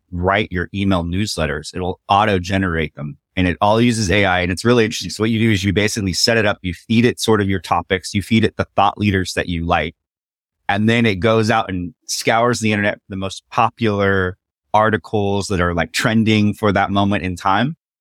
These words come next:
and then writes your email newsletter for you and has it ready to go. And it's just like,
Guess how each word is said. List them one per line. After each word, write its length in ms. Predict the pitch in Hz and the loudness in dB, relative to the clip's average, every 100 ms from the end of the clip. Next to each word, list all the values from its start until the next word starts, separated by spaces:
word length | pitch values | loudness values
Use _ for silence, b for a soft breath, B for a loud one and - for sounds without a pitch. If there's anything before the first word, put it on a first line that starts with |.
| _ | _
and 180 | 113 110 | -4 -2
then 280 | 110 101 - _ | -2 -4 -8 _
writes 640 | 90 85 107 131 120 - - | -14 -4 0 0 -2 -6 -2
your 240 | 110 104 - | 0 0 2
email 320 | 117 113 98 | 4 4 4
newsletter 560 | 95 110 92 92 90 82 | 0 -2 -2 -2 -2 -6
for 320 | - 107 104 | -6 -4 -2
you 260 | 85 82 85 _ _ _ _ _ _ - | -2 -4 -8 _ _ _ _ _ _ -2
and 420 | 107 104 101 95 | 0 2 0 0
has 200 | 110 104 | -2 -2
it 80 | 98 101 | -4 0
ready 320 | 113 110 107 | 0 2 0
to 60 | |
go. 200 | 92 104 101 | 0 0 0
And 120 | 101 | -2
it's 120 | 98 | -6
just 180 | 117 - | -8 -2
like, 260 | 101 87 | -2 -2